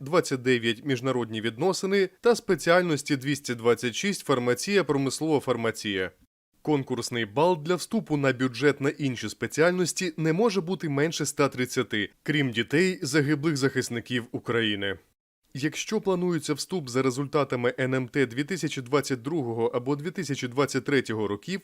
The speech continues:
то необхідно обрати верхню позначку. Якщо ж планується вступ за результатами З Н О дві тисячі двадцятого або дві тисячі двадцять першого років, то оберіть нижню позначку. За наявності кількох сертифікатів перевірте, щоб вони були додані у кабінеті.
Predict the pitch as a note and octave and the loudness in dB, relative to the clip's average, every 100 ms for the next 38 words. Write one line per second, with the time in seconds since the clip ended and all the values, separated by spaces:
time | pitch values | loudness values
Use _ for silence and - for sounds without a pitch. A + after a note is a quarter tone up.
0 | _ - A3 A3 G#3+ - F#3+ F3 F3+ D3+ | _ -4 2 2 2 -2 -4 0 0 2
1 | E3 E3 E3 F3 C3 A#2 A2 A2 G#2 F#2+ | 2 2 2 2 0 -4 -2 -4 -6 -8
2 | G#2 G2 _ - B2+ C#3+ - - A3+ F#3 | -8 -10 _ -12 -4 -4 -4 -6 -4 -4
3 | - F#3+ F3+ F3 D3+ D#3 C3 F3 C#3+ A2+ | 0 2 2 0 0 -4 -4 -4 -4 0
4 | C3+ B2+ D3 C#3 D#3 D3 C#3+ B2 C#3+ D3+ | 0 0 -2 -2 -2 0 -2 0 -2 0
5 | D3+ C#3 C#3 D#3 E3 C#3 C#3+ A#2 D3+ - | 0 0 -2 -4 -4 -4 -6 0 0 2
6 | C3+ A#2 A2 A2 B2+ B2+ C#3+ D#3 E3+ F3 | 0 2 0 -2 -2 -2 -2 -4 -6 -6
7 | E3 D#3 D#3 D#3 D3 - A#2+ - A2 G#2+ | -6 -4 -4 -4 -6 0 0 0 -4 -4
8 | G#2+ E3 G3+ - _ - A#3+ F3+ G#3 G#3+ | -4 -2 -4 -4 _ -2 0 2 2 2
9 | G#3 G#3+ C#3 B2 - A#2 G#2 G2+ - G2 | 2 0 2 -2 -2 -2 -2 -6 -6 -10
10 | - _ _ _ _ _ B2+ D#3+ F3+ F3 | -10 _ _ _ _ _ -4 -2 0 2
11 | D3 C3+ - C3+ D#3+ C#3 B2+ G#2+ A#2+ G2+ | 2 0 -4 -6 -6 -4 -4 -4 -6 -6
12 | A2+ B2 - F3+ F#3+ E3+ - C3+ A#2+ C3 | -6 -6 -2 -2 -2 -6 0 0 2 -2
13 | G#3 G#3 E3 - G3+ F#3+ G3 F3+ F3+ F3+ | -4 -6 -6 -4 -2 -2 -2 -4 -2 -2
14 | B2+ C3 D3+ D#3 D3+ D3 C#3 C#3 A2 G#2 | 0 0 0 0 -2 -2 -2 0 0 -2
15 | F#2+ | -6